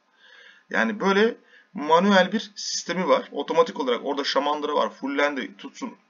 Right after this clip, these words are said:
elli üçü tekrardan göstersin diye bir şey maalesef yok arkadaşlar. Eğer siz bunu tekrardan elli üçe setlemezseniz, yani tutup da, ee, ne derler ona? Eksi atıyorum otuz üçte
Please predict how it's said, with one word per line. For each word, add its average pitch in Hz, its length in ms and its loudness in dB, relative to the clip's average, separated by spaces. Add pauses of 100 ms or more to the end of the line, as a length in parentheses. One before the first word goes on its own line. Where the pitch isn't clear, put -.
(240)
elli 131 180 -2
üçü 139 200 -4
tekrardan 135 460 -2
göstersin 135 540 -4
diye 127 120 -8
bir - 60 -10
şey 196 260 -8 (340)
maalesef 151 520 0
yok 151 140 -4
arkadaşlar. 92 520 -6
Eğer 143 220 8
siz 139 220 -6
bunu 139 180 -4
tekrardan 143 340 -4
elli 139 120 -4
üçe 139 180 -8
setlemezseniz, 147 880 -4 (440)
yani 117 200 2
tutup - 260 -14
da, 123 180 -2 (560)
ee, 120 40 2 (1300)
ne 127 160 0
derler 120 220 4
ona? 139 260 -4 (1400)
Eksi 254 240 -2
atıyorum 254 280 -4
otuz - 160 -6
üçte 254 380 -2